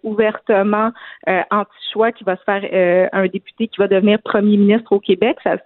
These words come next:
c'est, c'est juste pas socialement possible. Donc là, à savoir quel est le niveau d'inconfort des gens, euh, puis comment ça se manifeste. C'est comme moi, j'aurais beaucoup aimé savoir c'était quoi la question qui a été posée au sondage,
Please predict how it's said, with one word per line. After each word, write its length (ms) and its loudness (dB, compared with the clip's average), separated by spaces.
c'est, 260 0
c'est 140 2
juste 180 0
pas 140 0
socialement 460 -2
possible. 440 -2
Donc 260 -2
là, 200 -2
à 60 -4
savoir 380 -2
quel 160 -6
est 80 -4
le 120 -2
niveau 600 0
d'inconfort 880 -2
des 260 -8
gens, 260 -2
euh, 300 0
puis 160 -14
comment 340 -2
ça 80 0
se 140 -10
manifeste. 420 -2
C'est 60 0
comme 160 0
moi, 120 0
j'aurais 200 0
beaucoup 240 -4
aimé 240 2
savoir 240 0
c'était 140 -2
quoi 120 -2
la 100 0
question 360 -2
qui 100 0
a 40 4
été 120 -4
posée 320 0
au 160 0
sondage, 520 0